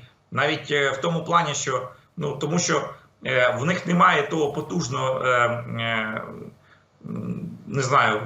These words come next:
ударного кулака на бронетехніці, який може там десь, е, пройти через, е, ту нішу, яка, яка пробита, е, тактичною ядерною зброєю, а це,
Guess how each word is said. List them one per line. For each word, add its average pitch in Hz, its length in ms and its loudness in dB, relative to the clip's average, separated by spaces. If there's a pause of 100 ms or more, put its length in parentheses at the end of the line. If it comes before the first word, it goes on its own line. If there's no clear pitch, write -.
(100)
ударного 160 580 2
кулака 156 520 0
на 143 60 -4
бронетехніці, 143 760 -6
який 135 200 -8
може 151 240 -2
там 139 180 -2
десь, 131 300 -6 (440)
е, 117 100 -4
пройти 156 400 0
через, 127 420 -2
е, 123 360 4 (580)
ту 156 100 0
нішу, 170 340 2
яка, 127 380 4
яка 135 440 0
пробита, 143 800 0
е, 123 280 0
тактичною 135 460 -2
ядерною 135 340 0
зброєю, 147 380 0
а 117 60 2
це, 131 380 0